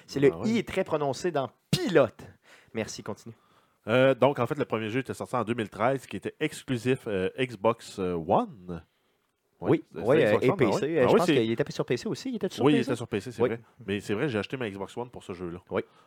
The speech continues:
Speaker 2: Euh, il y avait par contre pas de campagne solo, ce qui en... Il y en a une par contre dans le deux, et les reviews pré-, préliminaires disent qu'elle est vraiment très bien balancée
Speaker 1: C'est
Speaker 2: et
Speaker 1: ça.
Speaker 2: qu'elle est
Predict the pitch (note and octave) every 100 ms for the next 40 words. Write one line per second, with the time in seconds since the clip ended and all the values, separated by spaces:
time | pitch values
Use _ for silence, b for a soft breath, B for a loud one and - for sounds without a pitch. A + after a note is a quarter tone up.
0 | - G2+ G#2+ G2 G#2 A2 - G#2 D#3 D3+
1 | A2 G#2+ G#2+ - F#2 A#2+ E3 - C3 C3+
2 | - A#2 C3+ B2 B2+ B2+ - A#2 G#2 F2
3 | F2 A2+ - G2 F#2 F2 F2+ E2+ F#2+ F#2+
4 | C3 A#2+ G2+ - G2 F2+ G2+ A2 F#2+ G#2
5 | F2 F2 E2 F#2 G#2+ - G2+ F2+ F2+ G#2
6 | F#2 F2+ E2+ - G2 A2+ A2 F2+ - F#2+
7 | F#2+